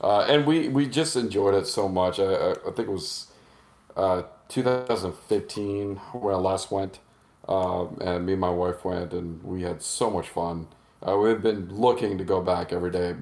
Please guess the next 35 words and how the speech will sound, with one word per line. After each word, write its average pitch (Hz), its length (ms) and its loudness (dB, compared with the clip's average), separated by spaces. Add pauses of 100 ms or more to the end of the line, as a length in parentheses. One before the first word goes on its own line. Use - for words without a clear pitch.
(140)
uh, 90 360 0
um, 87 260 -8
every 98 140 2
day 90 120 2
since, 90 280 -4
but, - 280 -2 (520)
you 98 80 -2
know, 85 160 0
we 82 140 -4
got 87 180 -2
married, 127 560 6
and 90 120 0
then 82 300 -8
we 87 80 -8
got 87 180 -6
pregnant, 107 520 2
and 92 100 -4
then 85 160 -4
we 85 60 -6
had 82 100 -8
a - 60 -10
kid, 101 400 2
and 95 180 0
it 98 60 0
was 101 120 0
just, 95 200 -6
like, 90 140 0
it - 380 -20
was 98 80 2
always 135 280 4
an 127 80 2
excuse 110 340 -4
not 101 200 0
to 104 60 -4
go. 104 360 0